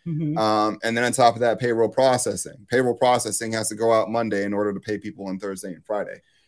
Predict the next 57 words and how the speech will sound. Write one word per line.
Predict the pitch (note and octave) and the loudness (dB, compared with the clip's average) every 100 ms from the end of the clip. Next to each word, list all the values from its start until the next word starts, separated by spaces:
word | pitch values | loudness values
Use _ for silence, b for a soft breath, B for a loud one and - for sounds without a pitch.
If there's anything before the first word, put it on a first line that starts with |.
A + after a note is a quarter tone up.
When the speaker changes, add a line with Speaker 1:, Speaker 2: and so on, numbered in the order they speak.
| _ | _
Speaker 2:
And | A#2 A#2+ | -6 0
so, | C3+ B2+ B2+ | 4 6 4
you | A#2 B2 | 0 -2
know, | A#2+ A#2 | -2 -2
that | B2 D3+ - | 0 0 -2
caused | - C#3+ C#3+ C3+ - | 0 2 2 0 -2
a | A2+ | -2
lot | A#2 A#2 A2+ | 0 2 0
of | - | -2
fear, | D3 A2+ - - - | -4 -4 -4 -12 -6
uh, | G#2+ G#2 G2+ F#2+ | -2 0 -2 -4
across | A2+ - B2 A#2 - | -8 -4 -2 -2 -6
the | A2+ | -8
entire | F#2+ - A2 F#2+ - | -8 -2 -2 -2 -6
board. | - B2+ G2 G1+ - _ _ | 0 2 2 -2 -12 _ _
And | A#2+ B2 | -2 0
so | D3+ C3 B2+ - | 2 2 0 -2
what | C3+ | 0
does | E3 C#3+ | 2 2
that | B2+ | 2
look | C3+ C#3 | 0 0
like, | A#2 G#2 - _ | 0 -2 -4 _
you | G#2+ | -6
know, | A2 G#2+ G#2+ | -2 -2 -2
from | - A2+ G#2+ G#2+ G#2+ | -2 -2 -2 -6 -2
my | A#2 A2+ | 0 0
side | - G#2 | 0 -2
of | F#2+ | -2
the, | F#2 F2+ F#2 F#2+ F#2 - | -6 -8 -10 -10 -10 -8
uh, | |
from | G#2 | -8
my | G#2 G#2+ G#2+ | -2 0 0
side | A2 G2 | 0 -2
of | F#2+ | -4
the | |
desk? | F#2 F#2+ F2+ - - | -6 -6 -6 -10 -8
And, | G2+ G2 | -8 -8
you | G#2 | -8
know, | G2 - | -8 -8
Uncle | A#2 G#2 | -10 -6
Charles, | A#2 A2 G#2 G#2+ | 0 0 0 -4
you | G#2 | -6
are | |
completely | G#2+ G2 F2+ A2 G2 | -6 -10 -8 -8 -8
correct. | F#2 G2+ F2+ - | -10 -8 -8 -8
You're | F#2 F#2+ | -14 -6
going | G#2+ G2+ | -6 -6
to | |
need | F#2+ F2+ | -10 -12
a | |
bigger | F2 G#2 F#2 | -8 -8 -6
glass. | G2 E2+ - | -8 -8 -8
That | G#2+ G2+ | -8 -8
is | G2 - - | -8 -10 -12
such | - - C3+ G#2 | -6 -2 0 -2
a | |
fact. | F#2 E2+ - | -6 -8 -10